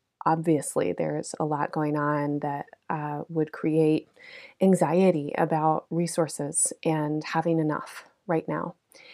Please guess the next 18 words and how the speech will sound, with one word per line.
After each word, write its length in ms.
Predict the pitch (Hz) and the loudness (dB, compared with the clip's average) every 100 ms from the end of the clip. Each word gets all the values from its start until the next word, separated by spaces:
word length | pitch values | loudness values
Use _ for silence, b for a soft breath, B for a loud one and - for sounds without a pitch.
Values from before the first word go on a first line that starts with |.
| B B B | B B B
And 280 | 185 180 180 185 | 6 6 6 2
I 80 | |
think 220 | 175 202 196 | 2 0 0
for 160 | 208 | 0
you, 380 | 185 180 180 185 | 2 2 4 4
there's 420 | 170 165 165 - | 4 4 2 0
a 80 | - | 0
mixture 720 | 165 175 - - 185 185 196 | 2 0 -4 -4 -2 -2 -2
of, 260 | 165 156 156 - - | -2 -2 -4 -14 -2
um, 440 | 165 156 151 156 151 _ - | 0 0 0 -4 -6 _ -12
potentially 460 | - 185 170 - 160 | -6 0 0 2 0
personal 440 | - 190 - 180 | 0 -6 0 0
anxiety, 680 | - 165 165 151 151 156 151 | 0 -2 -2 -2 -4 -2 -2
but 240 | 156 160 - | 0 -2 -2
also 460 | 156 160 - 151 | -4 -4 -2 -2
a 100 | 143 | -2
larger 560 | 143 147 190 180 139 - | 0 2 4 2 -4 -6
anxiety. 720 | 143 147 151 139 143 139 151 | -4 -2 -2 -2 -2 -6 -8